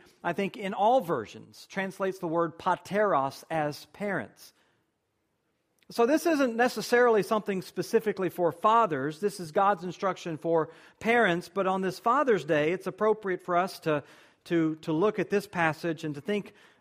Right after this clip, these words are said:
particularly about us as men, what God has called us to in the raising of our children.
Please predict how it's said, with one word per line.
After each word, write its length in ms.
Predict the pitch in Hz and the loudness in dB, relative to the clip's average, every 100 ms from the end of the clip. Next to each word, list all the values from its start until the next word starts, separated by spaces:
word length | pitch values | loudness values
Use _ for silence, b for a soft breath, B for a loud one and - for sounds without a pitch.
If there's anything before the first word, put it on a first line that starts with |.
| - | -12
particularly 460 | 165 226 247 220 185 | -6 -4 -2 -2 0
about 260 | 165 165 | 2 4
us 240 | 175 175 180 | 4 2 -2
as 220 | 156 135 | -6 -4
men, 380 | 170 190 160 156 | -2 -2 -2 0
what 180 | 170 | 0
God 280 | 165 180 202 | 2 2 4
has 160 | 175 - | 0 -4
called 280 | - 190 175 | -2 -2 0
us 160 | 151 | -4
to 300 | - 151 151 | -6 -4 -4
in 80 | 165 | -4
the 80 | 151 | -4
raising 400 | 151 175 151 151 | -2 -2 -2 -6
of 80 | 135 | -4
our 140 | 135 | -4
children. 580 | 131 220 220 135 110 147 | -2 0 0 0 -8 -12